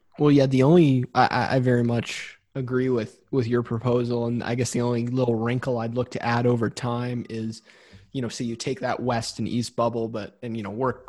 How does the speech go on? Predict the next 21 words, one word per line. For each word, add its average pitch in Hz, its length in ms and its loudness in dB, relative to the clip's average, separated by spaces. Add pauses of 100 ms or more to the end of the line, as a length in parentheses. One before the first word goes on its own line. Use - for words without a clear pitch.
obviously 120 320 -4
more 117 180 -2
concerned 123 360 -4
with 117 100 -8
the 113 80 -6
West 117 320 -4
bubble. 104 400 -6 (560)
What 135 200 2
if 131 140 -4
you 131 80 -2
were 127 120 0
to 123 200 -6
add 123 400 -4
the 107 320 -6 (140)
Whitecaps 120 840 -2
development 117 520 -2
squad? 101 480 -6
You 131 140 0
were 120 60 2
to - 160 -6
add 123 440 -8